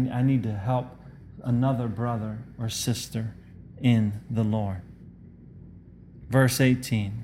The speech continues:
"My little children, let us not love in word or in tongue,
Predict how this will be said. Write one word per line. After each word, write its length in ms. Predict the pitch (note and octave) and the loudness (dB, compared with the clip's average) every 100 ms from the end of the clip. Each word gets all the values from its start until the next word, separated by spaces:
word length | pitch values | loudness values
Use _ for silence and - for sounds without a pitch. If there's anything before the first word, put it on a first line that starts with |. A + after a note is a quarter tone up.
| - | -2
"My 200 | A#2+ B2+ | 2 4
little 300 | C3 B2+ B2 | 4 4 0
children, 640 | - C3+ C3 G#2+ G#2 G#2+ - - - - - | -2 -2 -2 -2 -4 -8 -12 -20 -20 -20 -2
let 240 | B2 E3 F#3+ | 4 6 8
us 220 | F3 - | 6 4
not 340 | D3+ C#3+ - | 2 2 0
love 840 | A#2+ B2 C#3 E3 D#3+ C3+ B2+ - - - | -2 2 4 4 4 2 0 -4 -14 2
in 320 | C3 A#2+ A#2 | 6 6 8
word 460 | A#2 C#3+ D#3+ E3 C#3 | 8 8 8 8 8
or 220 | C3 B2+ | 6 6
in 320 | - A#2+ A2+ | 4 4 4
tongue, 600 | G#2+ - E3 D3+ A#2 A#2 | 2 0 2 4 4 2